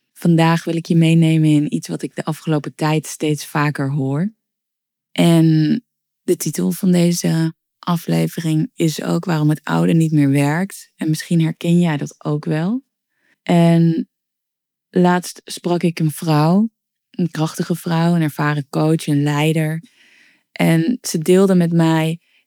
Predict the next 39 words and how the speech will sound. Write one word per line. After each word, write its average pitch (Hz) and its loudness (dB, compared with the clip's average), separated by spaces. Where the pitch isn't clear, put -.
ik - -6
schiet 196 0
dan 180 0
toch 214 -2
weer 190 2
in 180 0
de 165 -6
oplossingen. 160 -2
En 170 -4
dan 165 0
ga 175 -4
ik 170 -4
het 175 -4
toch 196 -4
weer 170 0
dragen. 165 -2
Dan 156 -2
ga 165 -6
ik 160 -6
toch - -8
het - -8
verantwoordelijkheid 175 0
weer - -8
overnemen. - -6
En - -6
ze 160 -4
vertelde, 156 0
ze - -16
deelde 156 2
met 156 2
mij 151 2
over 151 -4
haar 147 -2
werk, 165 2
over 147 -6
haar 147 -6
klanten, 160 0
over 151 -6
haar 143 -2